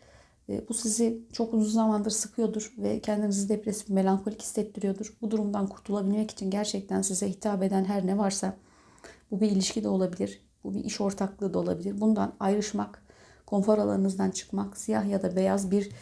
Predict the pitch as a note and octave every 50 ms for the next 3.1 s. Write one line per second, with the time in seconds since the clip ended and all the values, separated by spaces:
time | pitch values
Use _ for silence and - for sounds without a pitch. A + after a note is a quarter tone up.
0 | - - - - - - G#3 G#3 G#3 G3 F#3+ F#3+ F#3+ F3+ F3+ F#3 G3 G#3 - -
1 | - - - - - F#3+ F#3+ G#3+ G3+ G3+ G3+ G#3+ G#3 - - - - _ _ -
2 | - G3+ G3 G3 G3 G3 G#3+ G#3+ - - G3+ G3 - - G3 F#3 F#3+ F#3+ - -
3 | G3 G3